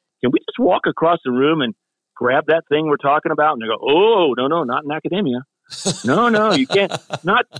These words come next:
Speaker 1: Kevin, it's not that simple.
Speaker 2: Right.
Speaker 1: There are so, oh, there are so many players. Like, what are boards of, what are board of regents? You know, what's a provost? Well, <laughs> a chancellor of a university.
Speaker 2: Right.
Speaker 1: And, you know,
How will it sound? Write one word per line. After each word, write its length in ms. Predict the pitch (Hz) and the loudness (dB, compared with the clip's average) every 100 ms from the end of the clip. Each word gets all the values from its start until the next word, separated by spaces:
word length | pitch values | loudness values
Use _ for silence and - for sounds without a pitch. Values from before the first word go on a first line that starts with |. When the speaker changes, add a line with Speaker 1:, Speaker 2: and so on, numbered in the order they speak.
| - _ _ 190 | -20 _ _ 2
Speaker 1:
Kevin, 240 | 262 240 | 2 2
it's 120 | 165 | -2
not 260 | 170 208 214 | 0 0 2
that 220 | 190 202 - _ 220 | 0 0 -2 _ -4
simple. 420 | 262 - 220 120 - _ | -2 2 2 0 -4 _
Speaker 2:
Right. 380 | - - 113 - _ | -16 -8 -8 -8 _
Speaker 1:
There 200 | 147 143 | 2 2
are 60 | 131 - - | 0 -6 -2
so, 300 | 190 220 151 - _ | 2 2 0 -8 _
oh, 200 | 339 320 - _ _ _ | 2 2 -2 _ _ _
there 100 | 143 | 2
are 40 | 131 - | 2 0
so 140 | 165 | 0
many 180 | 165 147 | 2 0
players. 300 | - 151 127 110 | 2 2 2 0
Like, 120 | 110 - _ _ | -4 -6 _ _
what 240 | _ 113 151 | _ 0 2
are 140 | 156 | 2
boards 280 | 127 135 143 | 4 2 4
of, 120 | 143 - | 2 2
what 200 | 110 143 | 0 0
are 60 | |
board 260 | 160 117 131 | 2 2 2
of 60 | 139 | 0
regents? 400 | 208 269 95 _ _ _ _ | -2 -2 -10 _ _ _ _
You 120 | 113 | -2
know, 240 | 127 143 165 - _ _ | 2 2 0 -6 _ _
what's 200 | 175 - | 0 2
a 60 | - | 0
provost? 500 | 165 269 302 - - _ _ _ _ _ | 2 2 2 -2 -6 _ _ _ _ _
Well, 280 | - 113 - 123 131 | -8 -2 -2 -2 -8
<laughs> 140 | - | -4
a 80 | 113 - 147 - | -4 -4 -6 0
chancellor 440 | 170 226 202 190 | 2 2 2 2
of 100 | 175 | 4
a 60 | 165 | 2
university. 640 | 180 185 254 254 135 110 | 2 2 2 0 -6 -8
Speaker 2:
Right. 100 | 87 - _ - | -10 -20 _ -6
Speaker 1:
And, 140 | 151 | -2
you 80 | 165 | 2
know, 160 | 151 | 2